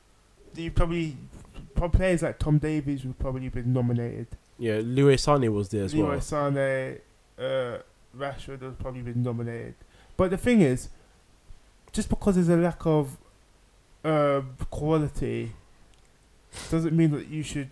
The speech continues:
Speaker 1: alter the restrictions to make it look better than it actually is.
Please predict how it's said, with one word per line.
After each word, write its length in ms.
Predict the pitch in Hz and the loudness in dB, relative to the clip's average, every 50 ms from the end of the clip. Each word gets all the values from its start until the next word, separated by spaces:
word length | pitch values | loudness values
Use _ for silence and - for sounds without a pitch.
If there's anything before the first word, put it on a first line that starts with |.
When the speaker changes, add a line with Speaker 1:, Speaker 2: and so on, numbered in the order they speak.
| - - - - | -16 -20 -16 -8
Speaker 1:
alter 320 | - 139 147 147 - 147 143 | -6 -4 -4 -4 -6 -8 -8
the 80 | 135 131 | -8 -10
restrictions 540 | 135 139 - - 156 - - - - 127 | -10 -10 -8 -8 -8 -8 -8 -10 -12 -10
to 120 | - - 127 | -10 -10 -10
make 200 | - 123 - - | -10 -10 -12 -12
it 40 | 120 | -14
look 160 | 123 120 - | -14 -14 -14
better 140 | - 120 120 123 120 | -12 -12 -12 -12 -12
than 100 | 117 - | -12 -12
it 20 | |
actually 340 | 104 107 - - - - 113 - | -12 -12 -12 -14 -16 -16 -16 -16
is. 280 | 85 85 - - - | -18 -18 -20 -20 -20